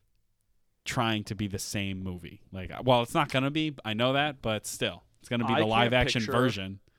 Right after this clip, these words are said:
Speaker 2: I can't picture how they're gonna do it. I'm pretty excited to see, especially Tobey Maguire
Speaker 1: Do
Speaker 2: in
Speaker 1: you
Speaker 2: the suit
Speaker 1: think they're
Speaker 2: again.
Speaker 1: gonna put a, cast a Miles Morales character in this movie?
Speaker 2: I kinda think it would be a bad look if they didn't.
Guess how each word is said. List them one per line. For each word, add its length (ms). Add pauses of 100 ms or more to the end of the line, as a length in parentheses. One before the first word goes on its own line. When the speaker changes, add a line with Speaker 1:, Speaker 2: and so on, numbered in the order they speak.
(320)
Speaker 2:
I 160
can't 300
picture 380
how 260
they're 140
gonna 260 (140)
do 200
it. 140 (560)
I'm 160
pretty 320
excited 500
to 80
see, 340
especially 500
Tobey 260
Maguire 500 (640)
Speaker 1:
Do 100
Speaker 2:
in 40
Speaker 1:
you 60
Speaker 2:
the 60
suit 160
Speaker 1:
think 100
they're 100
Speaker 2:
again. 100
Speaker 1:
gonna 380 (260)
put 200
a, 220
cast 320
a 60
Miles 400
Morales 440
character 460
in 140
this 160
movie? 360 (460)
Speaker 2:
I 220
kinda 320
think 260
it 20
would 140
be 100
a 80
bad 400
look 320
if 120
they 140
didn't. 580